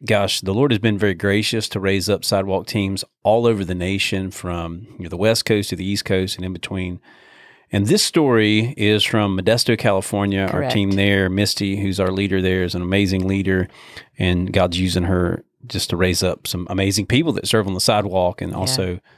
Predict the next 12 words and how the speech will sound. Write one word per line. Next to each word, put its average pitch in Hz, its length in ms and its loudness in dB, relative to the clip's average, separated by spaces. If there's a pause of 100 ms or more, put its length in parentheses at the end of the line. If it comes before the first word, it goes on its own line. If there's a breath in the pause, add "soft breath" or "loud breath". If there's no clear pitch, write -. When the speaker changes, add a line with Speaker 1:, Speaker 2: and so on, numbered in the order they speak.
(120)
Speaker 1:
to - 80 -2
engage 92 280 0
with 87 160 -12
churches. 117 460 -2 (340 loud breath)
So 135 220 2
share 214 220 2
that 208 180 0
story 135 340 2
briefly 95 480 -2
with 95 220 -8
us, - 160 -10
Vicki. 95 380 -12